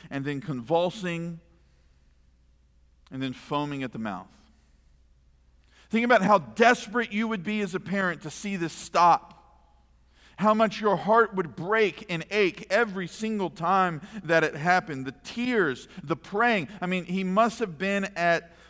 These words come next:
wit's end over this. It's going on over and over. The demon seems to come and go. And every time, again, with the seizing and the throwing them down and causing the convulsions. I think it's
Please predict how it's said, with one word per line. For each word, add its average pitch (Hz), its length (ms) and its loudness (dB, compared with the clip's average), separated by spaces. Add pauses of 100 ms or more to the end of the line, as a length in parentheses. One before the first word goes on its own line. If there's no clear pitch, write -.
wit's 156 360 -4
end 151 280 -4
over 110 200 -4
this. 95 260 -10
It's 147 140 -10
going 247 360 2
on 190 220 6
over 214 400 4
and 196 100 0
over. 220 280 2
The 147 120 -2
demon 220 360 -4
seems 208 300 -4
to 185 120 -4
come 233 500 0
and 175 220 -4
go. 160 520 4 (320)
And 160 160 -4
every 240 320 4
time, 220 440 6
again, 208 460 0
with 185 120 -6
the 180 100 -4
seizing 185 640 -4
and 143 80 -4
the 147 60 -2
throwing 233 420 0
them 208 120 -4
down 175 340 4
and 135 100 -6
causing 220 460 2
the 208 40 -6
convulsions. 170 1080 -4 (3250)
I 151 80 2
think 233 200 0
it's - 280 -8